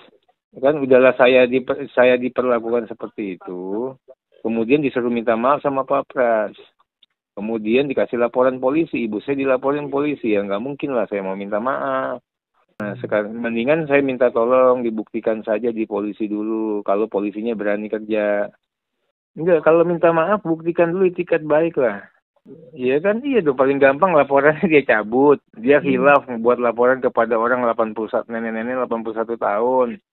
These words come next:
Speaker 1: Ngomong aja, ya kan, dia pakai, dia kan seperti itu mempertonton, ya dia ngomong aja di depan media gitu kan, ngomong, "Ya saya hilaf,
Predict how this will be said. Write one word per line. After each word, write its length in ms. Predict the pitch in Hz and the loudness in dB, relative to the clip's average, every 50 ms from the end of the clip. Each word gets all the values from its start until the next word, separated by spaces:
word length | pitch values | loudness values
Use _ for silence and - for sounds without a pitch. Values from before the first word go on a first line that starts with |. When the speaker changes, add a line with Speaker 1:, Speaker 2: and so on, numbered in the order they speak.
| _ _ _ _ _ _ _ - | _ _ _ _ _ _ _ -10
Speaker 1:
Ngomong 340 | 165 180 196 196 190 196 208 | -6 -6 -4 -4 -2 -2 -2
aja, 520 | 233 240 202 185 165 151 147 147 143 147 | -2 -2 0 2 4 4 4 4 2 0
ya 100 | 147 151 | -2 -2
kan, 240 | 151 180 180 180 160 | 0 0 0 -2 0
dia 160 | 143 160 180 | 0 0 0
pakai, 560 | 175 170 156 143 - 160 143 143 143 139 135 | 4 4 2 2 2 0 0 0 0 -2 -4
dia 160 | 139 143 156 160 | 0 0 0 2
kan 320 | 185 185 180 170 165 - - - 202 202 _ _ - - 170 _ | 2 0 -2 -6 -10 -12 -16 -18 -20 -20 _ _ -20 -20 -20 _
seperti 320 | - 151 - 147 135 147 | -12 -8 -8 -6 -6 -6
itu 100 | 139 156 | -6 -4
mempertonton, 600 | 165 156 147 143 139 139 135 135 - 139 135 139 147 | -2 0 0 -2 0 -2 -4 -2 -2 -4 -4 -2 0
ya 140 | 139 143 139 | 2 2 2
dia 160 | 151 185 196 | 2 0 0
ngomong 380 | 196 190 190 190 185 180 180 180 | 0 0 -2 -2 0 0 -2 -2
aja 220 | 190 220 220 190 147 | -2 -2 0 -2 -2
di 160 | 120 120 113 | -2 -2 -2
depan 240 | 113 113 - 110 110 | -2 -4 -4 -4 -4
media 540 | 117 113 117 117 113 113 110 107 113 113 104 | -4 -4 -6 -4 -4 -4 -4 -2 -2 -2 -2
gitu 220 | 113 113 113 107 117 | -2 -4 -6 -8 -6
kan, 160 | 117 131 135 | -6 -6 -6
ngomong, 320 | 127 117 113 117 113 110 | -6 -8 -8 -8 -8 -8
"Ya 160 | 107 104 104 101 | -8 -6 -8 -6
saya 200 | - 120 120 123 | -2 -2 -2 -2
hilaf, 480 | - - 127 117 110 117 123 135 131 | -2 -4 -4 -2 0 0 0 0 -2